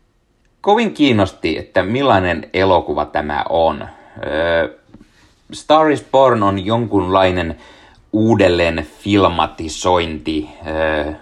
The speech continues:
olisiko ollut jopa neljäs versio? Ö, tietenkin niissä on aika paljon ilmeisesti eroja kuitenkin, ja, ö, kaikki on aina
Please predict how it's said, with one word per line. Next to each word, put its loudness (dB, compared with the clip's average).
olisiko -2
ollut -4
jopa -2
neljäs -2
versio? -4
Ö, -4
tietenkin -4
niissä -4
on -2
aika -4
paljon -2
ilmeisesti -10
eroja 4
kuitenkin, -6
ja, 2
ö, -4
kaikki 0
on 2
aina 2